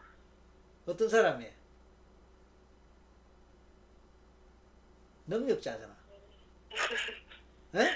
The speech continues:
Speaker 2: 네.
Speaker 1: 능력자지요?
Speaker 2: 네.
Speaker 1: 그러니까, 그러니까 능력자 말을 들으면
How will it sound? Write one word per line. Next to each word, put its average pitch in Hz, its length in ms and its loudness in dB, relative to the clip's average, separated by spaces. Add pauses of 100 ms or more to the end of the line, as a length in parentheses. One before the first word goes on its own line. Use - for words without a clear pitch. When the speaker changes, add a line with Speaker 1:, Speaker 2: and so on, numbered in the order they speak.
Speaker 2:
네. 208 420 -4
Speaker 1:
능력자지요? 165 800 4 (800)
Speaker 2:
네. 196 380 -14
Speaker 1:
그러니까, 156 1300 4 (420)
그러니까 175 880 4
능력자 247 460 4
말을 170 320 6
들으면 165 500 -2